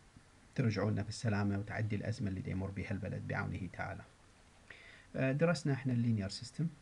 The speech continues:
درسنا قبل اللينير سيستم، آه، آه، إيجاد الحل للسيستم of differential equation،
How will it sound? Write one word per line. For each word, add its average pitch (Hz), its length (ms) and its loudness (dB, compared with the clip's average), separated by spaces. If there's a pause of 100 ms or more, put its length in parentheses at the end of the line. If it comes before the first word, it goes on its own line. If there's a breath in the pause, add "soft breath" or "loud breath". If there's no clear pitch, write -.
(540 loud breath)
درسنا 123 360 2
قبل 117 240 2
اللينير 107 380 2
سيستم، 107 580 0 (100)
آه، 98 340 -2 (640 loud breath)
آه، 101 680 0
إيجاد 117 360 6
الحل 98 480 2 (100)
للسيستم 98 1300 -2 (800)
of 123 40 2 (160)
differential 110 420 2
equation، 117 460 -2